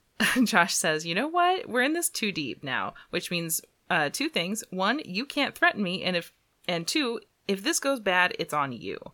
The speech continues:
Like, I'm just, you're the one in charge here. Um, Nakia and, uh, Taisha are walking up to the mosque with a crowd of people. They're kind of, <laughs> it's kind of funny.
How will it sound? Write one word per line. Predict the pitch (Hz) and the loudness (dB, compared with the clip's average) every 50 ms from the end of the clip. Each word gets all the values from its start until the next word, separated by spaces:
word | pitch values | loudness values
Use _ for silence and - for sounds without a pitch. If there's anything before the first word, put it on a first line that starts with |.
| - - - - - _ _ | -20 -20 -20 -20 -20 _ _
Like, | - 151 143 147 - - | -2 -2 -2 -2 0 4
I'm | 165 175 202 214 | 4 4 6 4
just, | 208 196 175 - - _ _ _ - - - - _ _ _ | 2 -2 -2 -4 -6 _ _ _ -20 -20 -20 -20 _ _ _
you're | - 170 196 220 240 240 226 | -4 4 6 6 8 8 6
the | 196 196 | 6 4
one | 185 185 175 165 151 | 6 8 6 6 6
in | 143 143 | 2 -2
charge | - 131 110 73 78 - | -2 -4 -4 -4 -6 -8
here. | - - - - 180 - _ _ - - - - - - - _ _ _ _ _ - | -8 -8 -8 -10 -10 -14 _ _ -20 -20 -20 -20 -20 -20 -20 _ _ _ _ _ -4
Um, | 170 165 156 151 156 160 160 - _ _ _ _ _ _ _ _ _ _ _ _ _ _ _ _ _ - - _ 208 | -4 -4 -4 -4 -6 -10 -12 -16 _ _ _ _ _ _ _ _ _ _ _ _ _ _ _ _ _ -20 -6 _ 0
Nakia | 202 202 202 - - 202 196 202 202 196 - | 0 0 0 -2 -2 0 2 2 2 0 0
and, | 180 180 175 170 165 160 156 156 160 - - - | -2 -2 0 0 0 -2 -2 -4 -8 -8 -6 -4
uh, | 170 165 160 156 | -2 -2 -2 -4
Taisha | 151 - 185 175 170 165 165 - - 180 175 170 175 - - _ _ _ _ _ _ _ _ _ _ _ _ _ 175 | -4 -2 -2 -2 -2 -2 -2 -2 -2 -2 -2 -2 -4 -6 -8 _ _ _ _ _ _ _ _ _ _ _ _ _ 2
are | 180 165 165 165 165 160 - - - | 4 4 6 6 4 4 2 0 0
walking | 175 180 165 175 - - 175 - - | 0 2 2 2 2 -2 -4 -2 -2
up | - - - | -4 -4 -4
to | - 180 | -6 -6
the | 165 | -4
mosque | 160 147 143 147 160 - - - - _ _ | -2 0 2 2 2 0 -2 -6 -10 _ _
with | 170 170 160 147 151 - - | -4 -2 -2 -2 -2 -4 -6
a | - 160 151 147 | -4 -4 -4 -4
crowd | - - - 175 151 147 151 151 151 160 170 - _ _ - | -6 -6 -4 -2 -2 0 0 -2 -2 -4 -6 -10 _ _ -6
of | 175 160 151 147 - - | -6 -4 -4 -6 -8 -10
people. | - 170 - - 190 | -12 -8 -6 2 4
They're | 226 240 | 4 4
kind | - 339 392 392 359 | 4 4 2 2 2
of, | 302 - - 196 - - | 2 2 0 0 0 -2
<laughs> | - - | -4 -4
it's | 247 196 165 220 - - - | -4 -4 -4 -4 -6 -8 -4
kind | - 285 311 330 | 0 2 2 2
of | 320 - | 2 2
funny. | - 170 175 190 226 247 | 2 2 2 2 0 -4